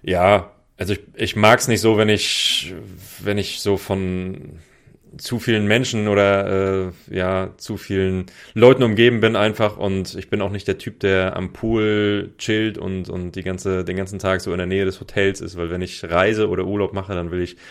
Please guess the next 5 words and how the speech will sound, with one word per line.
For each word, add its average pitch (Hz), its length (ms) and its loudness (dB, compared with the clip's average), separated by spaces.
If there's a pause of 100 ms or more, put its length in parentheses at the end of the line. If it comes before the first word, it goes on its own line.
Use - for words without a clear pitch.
(280)
rausgehen, 104 440 2
was 95 140 -2
erleben. 101 460 0 (460)
Und, 92 400 -4
ähm, 80 460 -10